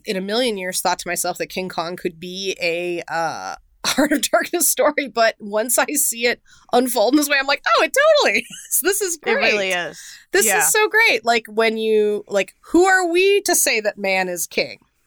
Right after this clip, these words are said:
Speaker 1: That's not
Speaker 2: Yeah.
Speaker 1: our job. We don't get to make
Speaker 2: Who
Speaker 1: that
Speaker 2: are we to say
Speaker 1: distinction.
Speaker 2: who is savage and who is not? Like, why, why do we get to make those rules?
Speaker 1: Yeah.
Speaker 2: Um,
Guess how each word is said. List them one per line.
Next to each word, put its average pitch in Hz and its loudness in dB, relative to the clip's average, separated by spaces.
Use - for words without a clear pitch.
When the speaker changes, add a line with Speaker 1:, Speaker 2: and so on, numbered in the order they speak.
Speaker 1:
That's - 0
not 330 2
Speaker 2:
Yeah. 220 4
Speaker 1:
our 196 2
job. 202 0
We 311 2
don't 403 0
get 294 -2
to 247 0
make 214 0
Speaker 2:
Who 285 0
Speaker 1:
that 294 4
Speaker 2:
are - -2
we 285 -2
to 269 0
say 247 0
Speaker 1:
distinction. 247 0
Speaker 2:
who 247 -6
is 233 -4
savage 214 -4
and 196 -12
who 190 -10
is 180 -12
not? 147 -8
Like, 170 -10
why, 196 -2
why 190 -4
do 180 -10
we 180 -12
get 160 -14
to - -20
make 160 -16
those 156 -16
rules? - -20
Speaker 1:
Yeah. 185 0
Speaker 2:
Um, - -16